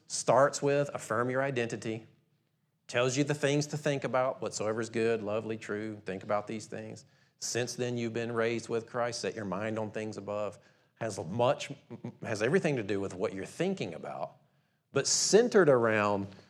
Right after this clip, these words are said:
Jesus as your sufficiency, Jesus as your righteousness, your redemption, your sanctification. The more you know him, the more you will experience the manifestation of Spirit.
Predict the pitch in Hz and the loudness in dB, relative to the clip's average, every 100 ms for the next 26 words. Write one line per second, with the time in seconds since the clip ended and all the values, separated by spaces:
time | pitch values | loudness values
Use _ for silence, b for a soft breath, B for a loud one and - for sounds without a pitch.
0 | B _ 101 92 127 143 101 92 - 110 | B _ -2 4 6 6 4 0 0 0
1 | 104 98 92 - 87 87 - - - 57 | 0 2 0 -2 -6 -6 -6 -8 -10 -10
2 | - _ _ _ _ _ _ _ - 87 | -12 _ _ _ _ _ _ _ -8 -4
3 | 87 127 139 117 107 107 98 98 85 82 | 2 6 6 4 4 4 4 2 -2 -2
4 | 82 - - - 69 85 98 101 90 87 | -4 -6 -10 -12 -12 -6 -4 -2 -2 -2
5 | 95 - - 71 104 113 98 92 - - | -8 -8 -12 -8 -2 -2 -2 -6 -12 -14
6 | - - - - - b b b _ 110 | -12 -12 -12 -16 -18 b b b _ 2
7 | 131 170 196 165 190 143 127 135 156 151 | 6 6 6 2 2 4 6 6 6 4
8 | - 139 147 156 165 165 - b b b | 0 0 2 2 0 -4 -8 b b b
9 | b - 117 139 147 135 143 131 117 - | b -4 2 6 6 4 2 2 0 -4
10 | - 147 139 117 - 98 98 95 95 101 | 0 4 4 2 -2 -4 -4 -4 -6 -6
11 | 95 90 95 - - 55 50 | -6 -6 -8 -10 -8 -8 -8